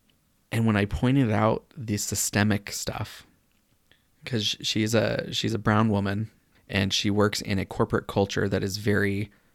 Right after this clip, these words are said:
white and male dominated. And when we were talking about it, it, it almo-, it really kind of clicked of, like, how these systemic issues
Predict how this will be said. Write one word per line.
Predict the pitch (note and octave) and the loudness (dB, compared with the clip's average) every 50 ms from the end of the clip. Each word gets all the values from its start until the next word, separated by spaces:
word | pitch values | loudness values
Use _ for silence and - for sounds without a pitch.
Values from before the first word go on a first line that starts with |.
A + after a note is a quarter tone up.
| _ _ _ _ _ _ _ _ _ _ _ _ - | _ _ _ _ _ _ _ _ _ _ _ _ -14
white | F#2+ G2 G2+ G#2 G2 G2 G2 C#2+ - - | -12 -4 0 2 4 4 2 2 -2 -6
and | - G2+ F#2+ F#2+ | -4 -4 -2 -2
male | G2 G2 G2 G2 | -2 -2 -2 -2
dominated. | G2+ G#2+ G2 G2 G2+ G2+ G2+ G#2 - - - - C#3 C3 B2 _ _ _ _ _ _ _ _ _ _ _ _ _ _ _ _ - - | -2 -2 -2 -2 -2 -2 -4 -6 -6 -4 -4 -4 -4 -6 -8 _ _ _ _ _ _ _ _ _ _ _ _ _ _ _ _ -4 -2
And | A2 G#2+ G#2 G#2 | 0 2 2 2
when | G#2 G2+ G#2 | 2 2 2
we | G#2+ G2+ | 0 0
were | G2 G2+ G2+ | -2 -2 -4
talking | - - - A#2+ B2+ - - B2 A2 | -4 0 2 2 2 2 0 -2 -2
about | G#2 - G#2+ G2+ G2+ G2 A2+ | 0 -2 0 0 0 0 -2
it, | A2+ A#2+ - _ _ - | -4 -6 -8 _ _ -6
it, | - C3+ - - _ - | -4 -4 -4 -6 _ -4
it | - A2 - _ _ _ _ _ _ _ _ _ _ _ _ _ _ _ _ _ _ _ _ _ - _ - | -4 -4 -4 _ _ _ _ _ _ _ _ _ _ _ _ _ _ _ _ _ _ _ _ _ -20 _ -8
almo-, | A#2+ B2 C#3+ D#3+ - | -4 -2 -2 -2 0
it | - A#2 - - | 2 0 0 2
really | - A2 B2 D#3+ G3 - | 2 0 2 2 2 0
kind | - D3 B2+ A2 | 2 2 2 2
of | F#2+ - - | 2 0 -4
clicked | - - C#3+ D#3+ - - - | -2 2 4 4 4 2 -2
of, | G#2+ G#2 | -4 -2
like, | G#2 F#2+ G2 - | -2 -2 -4 -4
how | - - - A2 G#2+ G#2+ G#2+ A2 A2+ A#2+ B2+ C3 - - - _ _ _ _ _ _ _ _ _ - | -6 -6 -2 2 4 6 6 6 6 6 4 2 0 -4 -16 _ _ _ _ _ _ _ _ _ 0
these | B2 A#2 G#2+ | 0 2 2
systemic | - - G#2 - - - A2 G#2+ G#2 G2+ - - - | 2 0 0 0 2 2 2 2 2 2 0 -4 0
issues | - B2 A#2+ - - G2+ G2+ G2+ G2 G2+ A2+ B2 - - - - | 0 2 2 2 2 2 0 0 0 -2 -4 -4 -4 -4 -6 -8